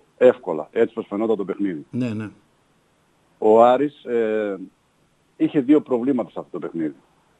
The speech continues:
Speaker 1: Το ένα παιχνίδι είναι ο αγωνιστικός ρυθμός που δεν επιτυχάνεται μόνο από προπονήσεις, είναι η έλλειψη κάποιων ενενήντα λεπτών κλειδιών των παιχτών,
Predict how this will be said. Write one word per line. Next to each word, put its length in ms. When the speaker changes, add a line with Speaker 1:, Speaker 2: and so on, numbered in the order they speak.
Speaker 1:
Το 120
ένα 220
παιχνίδι 420
είναι 240
ο 120
αγωνιστικός 580
ρυθμός 480
που 100
δεν 160
επιτυχάνεται 640
μόνο 220
από 140
προπονήσεις, 640
είναι 400
η 140
έλλειψη 420
κάποιων 520
ενενήντα 500
λεπτών 420
κλειδιών 540
των 140
παιχτών, 460